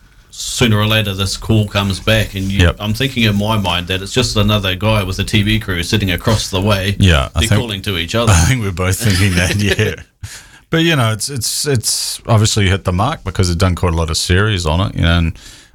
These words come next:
Speaker 2: I think people just, I think the majority of people realise it's a bit of fun.
Speaker 1: Yeah.
Speaker 2: Um, and as long as you, that's how you take it, you know, then that's fine. You know, it's not, it's not, um, promoting itself as a serious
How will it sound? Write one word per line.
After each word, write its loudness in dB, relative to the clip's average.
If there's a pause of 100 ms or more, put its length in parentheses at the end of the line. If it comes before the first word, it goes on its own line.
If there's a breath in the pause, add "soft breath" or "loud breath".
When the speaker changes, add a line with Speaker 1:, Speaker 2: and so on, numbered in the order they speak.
Speaker 2:
I 4
think 0
people 0
just, -6
I 4
think 0
the -4
majority 0
of -6
people 2
realise 2
it's -2
a 2
bit 2
of 2
fun. 2 (580 loud breath)
Speaker 1:
Yeah. 0 (120)
Speaker 2:
Um, 2
and 2
as 0
long 0
as -2
you, -2
that's -2
how 4
you 2
take -2
it, -2
you 0
know, 2 (220)
then 2
that's 0
fine. 2
You 0
know, 0
it's 0
not, 2 (500 loud breath)
it's 2
not, 2 (160)
um, 2
promoting 2
itself 0
as 0
a 4
serious 0